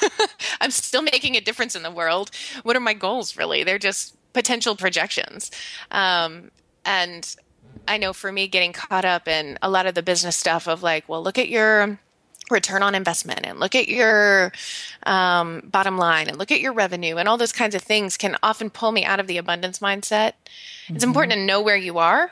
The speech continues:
Speaker 1: in your business, but, um, getting obsessed with the numbers isn't gonna help me grow this thing that I love. It's just gonna make me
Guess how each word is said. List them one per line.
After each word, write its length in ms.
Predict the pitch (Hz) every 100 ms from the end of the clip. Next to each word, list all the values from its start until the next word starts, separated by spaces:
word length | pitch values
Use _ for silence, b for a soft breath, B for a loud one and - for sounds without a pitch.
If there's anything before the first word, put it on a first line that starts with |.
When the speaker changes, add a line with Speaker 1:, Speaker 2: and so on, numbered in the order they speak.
| -
Speaker 1:
in 120 | 349 359
your 100 | 330
business, 640 | 359 370 403 403 - - B B B _
but, 380 | 214 196 151 -
um, 600 | 196 190 185 175 180 - _ _ _ -
getting 200 | 254 254
obsessed 360 | 202 - 196 -
with 100 | 196
the 60 |
numbers 540 | 175 165 156 156 - - _ -
isn't 420 | 202 190 165 -
gonna 200 | 185 175
help 280 | - 180 -
me 600 | 175 180 170 165 165 - _ 190
grow 220 | - 185
this 240 | 175 165 -
thing 300 | 180 180 175
that 100 | 151
I 80 | 131
love. 580 | 139 - - - - - B B B B -
It's 180 | 185
just 200 | 185 180
gonna 180 | 196 185
make 260 | 175 160 -
me 160 | 151